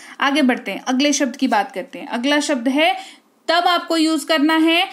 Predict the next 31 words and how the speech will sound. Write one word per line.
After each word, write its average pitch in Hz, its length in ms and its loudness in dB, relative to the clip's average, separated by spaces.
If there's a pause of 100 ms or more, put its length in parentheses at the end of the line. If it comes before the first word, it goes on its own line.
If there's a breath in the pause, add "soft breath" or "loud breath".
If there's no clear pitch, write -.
(200 loud breath)
जब 277 200 2
आप 285 140 0
वाक्य 285 320 2
के 285 120 0
अंत 277 200 4
में 294 340 4
हैं 302 640 0
इस्तेमाल 233 440 -2
कर 220 160 -8
रहे 190 120 -8
हैं। - 80 -8
आवाज 233 340 2
आ 240 80 4
रही 339 140 0
है, 349 80 -2
सुनाई 233 300 -2
दे 262 120 -2
रही 339 100 -2
है? 302 80 2
हैं 254 380 0
मैं 247 200 4
बोल 214 180 -2
रही 190 160 -6
हूँ, 185 120 -6 (380 loud breath)
बिंदु 285 380 2
लगा 330 240 2
हुआ 294 160 4
है, 196 260 -4 (240)
है 294 500 0 (240 loud breath)
और 247 220 2
हैं 247 500 2